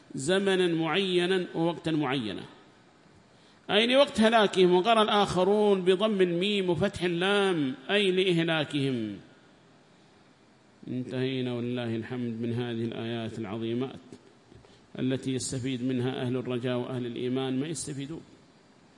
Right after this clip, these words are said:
ويستغلها من يستغلها على خلاف الصواب فيلج في المعاصي، لأن الله غفور رحيم. تقول: "لا مالك"، الله غفور رحيم.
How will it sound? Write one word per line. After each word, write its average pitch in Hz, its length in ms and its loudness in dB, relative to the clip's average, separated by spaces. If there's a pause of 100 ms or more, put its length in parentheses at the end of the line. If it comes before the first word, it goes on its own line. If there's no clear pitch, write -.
(300)
ويستغلها 139 1200 -6 (560)
من 147 260 -2
يستغلها 147 640 -4
على 143 200 -4
خلاف 151 300 -6
الصواب 175 400 -6 (320)
فيلج 143 400 -6
في 123 100 -8
المعاصي، 127 540 -6
لأن 156 220 -8
الله 160 220 -6
غفور 151 300 -10
رحيم. 139 300 -8 (720)
تقول: 185 220 -10
"لا 185 100 -6
مالك"، 190 340 -6
الله 165 240 -4
غفور 139 240 -8
رحيم. 120 240 -10